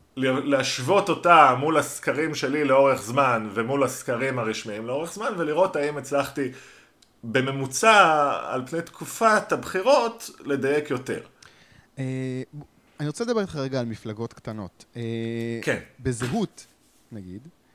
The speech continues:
Speaker 2: מתלוננים כל
Speaker 1: כן.
Speaker 2: הזמן שלא כוללים אותם בסקרים, מה שמטה לרעה את התוצאות. אה,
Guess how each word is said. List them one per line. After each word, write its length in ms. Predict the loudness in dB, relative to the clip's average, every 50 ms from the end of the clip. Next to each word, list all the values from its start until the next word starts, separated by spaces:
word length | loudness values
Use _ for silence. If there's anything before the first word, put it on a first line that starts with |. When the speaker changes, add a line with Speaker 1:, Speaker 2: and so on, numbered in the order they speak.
| _ _
Speaker 2:
מתלוננים 520 | -14 -12 -8 -6 -4 -4 -4 -4 -4 -6
כל 160 | -4 -4 -2 -2
Speaker 1:
כן. 60 | -2
Speaker 2:
הזמן 280 | -2 -2 -4 -6 -6 -6
שלא 680 | -8 -6 -4 -4 -4 -6 -8 -10 _ -8 -6 -6 -4 -4
כוללים 360 | -2 -2 -2 -2 -2 -6 -8
אותם 240 | -10 -12 -12 -14 -14
בסקרים, 560 | -14 -14 -16 -14 -14 -10 -8 -6 -6 -6 -6
מה 100 | -6 -8
שמטה 420 | -8 -8 -10 -10 -10 -8 -8 -8 -6
לרעה 300 | -6 -8 -6 -6 -8 -8
את 80 | -8
התוצאות. 640 | -10 -14 -14 -16 -14 -10 -8 -6 -6 -6 -8 -10 _ _ _ _ -20 _ _ _ _ _
אה, 60 | -8